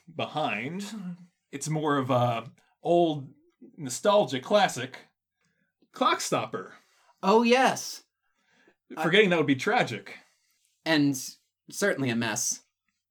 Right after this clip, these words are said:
Speaker 2: I'm afraid I won't offer much of my hot takes, 'cause I'm not very familiar with this work of John Frakes. But <laughs> please, if you will,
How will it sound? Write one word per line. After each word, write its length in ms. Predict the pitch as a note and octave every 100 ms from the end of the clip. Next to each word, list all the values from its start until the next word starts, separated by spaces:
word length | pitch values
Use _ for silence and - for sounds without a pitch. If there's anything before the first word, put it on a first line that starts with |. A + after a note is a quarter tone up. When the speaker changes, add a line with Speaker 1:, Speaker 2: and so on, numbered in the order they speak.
| _ _
Speaker 2:
I'm 140 | - E3+
afraid 380 | E3+ F#3+ G#3 A3
I 60 |
won't 260 | F#3+ F3+ E3+
offer 580 | D#3+ D#3 F3+ D#3+ E3 D3+
much 360 | C#3+ C#3 D3 D3
of 160 | C#3+
my 200 | D3 D3
hot 340 | C#3+ D3 C#3 -
takes, 480 | C#3 D3 F3+ - -
'cause 220 | - C#3
I'm 140 | C3+
not 260 | C#3 D3+ - _
very 280 | C#3 B2+ D3
familiar 440 | C3+ C#3 E3 C#3+ B2
with 240 | B2+ -
this 200 | B2 A#2+
work 240 | A#2 B2
of 140 | B2+ A2
John 320 | B2 A#2+ A#2+
Frakes. 600 | A#2+ A#2+ B2 - - - _ _ _ -
But 460 | - - - - - - - -
<laughs> 340 | - - _ _
please, 380 | - A#3+ E3+ D3
if 160 | D#3
you 160 | F3+ E3
will, 400 | F3 D3+ C#3